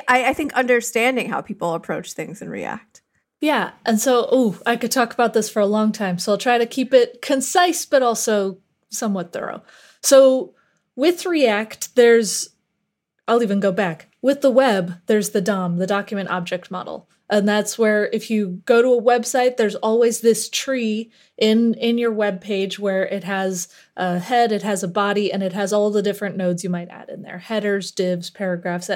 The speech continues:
Speaker 2: anything like that. And what React has, it has what's called a virtual dom. And a, the virtual dom works with the browser dom to make it easier to do development in the dom. I'm going to use that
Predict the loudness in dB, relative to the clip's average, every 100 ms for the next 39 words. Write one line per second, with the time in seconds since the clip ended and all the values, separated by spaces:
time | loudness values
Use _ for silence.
0 | -4 -2 -2 -2 -6 -6 -8 -12 -16 _
1 | _ _ _ _ 0 4 4 4 2 2
2 | 2 -2 -2 0 2 0 -2 -2 -2 -2
3 | -6 -6 -4 -2 -2 -4 -2 -4 -4 -4
4 | -4 -6 -10 -12 -14 _ _ 0 0 -2
5 | -6 0 2 4 2 2 -2 0 -2 -2
6 | -2 -2 -4 2 4 4 -2 2 4 4
7 | 0 -14 -6 -2 0 2 0 -2 -2 -2
8 | -4 -4 -4 -4 -6 -16 _ _ -2 0
9 | 0 0 0 -2 -4 -6 -4 -4 -4 -4
10 | -2 -2 -2 -6 -10 -8 -6 -6 -8 -12
11 | -16 -20 _ _ -12 -6 -6 -4 -4 -4
12 | -2 -2 -4